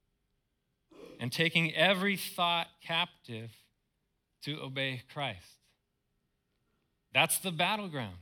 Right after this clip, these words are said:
That, that, that is light penetrating darkness. You know, wait a second, I thought light penetrating darkness was, was us going out into the world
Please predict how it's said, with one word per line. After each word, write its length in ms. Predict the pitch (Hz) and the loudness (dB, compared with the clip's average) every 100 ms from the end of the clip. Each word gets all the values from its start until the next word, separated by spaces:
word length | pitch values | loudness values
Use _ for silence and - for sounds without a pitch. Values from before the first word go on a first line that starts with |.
| - | 6
That, 260 | 170 175 170 | 8 8 6
that, 400 | 190 208 170 165 | 8 8 6 4
that 260 | 185 208 | 6 8
is 480 | 214 214 190 175 - - _ _ - | 6 4 2 0 -6 -14 _ _ 2
light 420 | 175 208 190 185 - | 8 10 8 4 0
penetrating 640 | 208 202 - 185 180 175 | 2 2 2 2 2 2
darkness. 480 | 165 196 202 131 98 - - _ _ _ - | 2 2 0 -6 -10 -16 -20 _ _ _ -6
You 80 | 151 | -4
know, 140 | - 76 - | -4 -8 2
wait 140 | 240 | 4
a 60 | 254 | 6
second, 280 | 214 180 190 | 6 6 6
I 80 | |
thought 260 | 196 233 214 - _ - | 6 6 6 0 _ 4
light 240 | 220 202 | 6 6
penetrating 500 | 226 233 226 226 214 | 6 4 4 4 6
darkness 500 | 202 226 220 202 190 | 6 6 6 2 4
was, 320 | 202 180 143 - 165 | 2 2 -2 -8 0
was 240 | 190 180 | 2 4
us 320 | 202 240 226 | 6 6 4
going 380 | 190 220 214 202 | 2 4 4 4
out 340 | 196 208 196 | 4 4 4
into 240 | 196 220 214 | 4 2 2
the 140 | 202 | 0
world 600 | 180 190 214 185 170 170 | 0 2 4 4 4 0